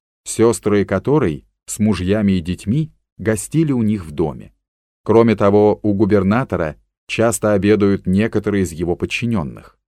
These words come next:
Наконец, сыну, тому самому, который меня привез, еще положен был по возрасту гувернер.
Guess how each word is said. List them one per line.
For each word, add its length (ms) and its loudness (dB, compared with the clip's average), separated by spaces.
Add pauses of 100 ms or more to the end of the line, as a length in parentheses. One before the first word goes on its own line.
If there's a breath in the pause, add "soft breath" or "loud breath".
(280)
Наконец, 680 0 (100)
сыну, 640 -4 (200)
тому 240 0
самому, 540 -2
который 340 -4
меня 260 -2
привез, 500 -4 (440)
еще 400 0
положен 480 0
был 140 2
по 140 -2
возрасту 680 -2 (280)
гувернер. 720 -2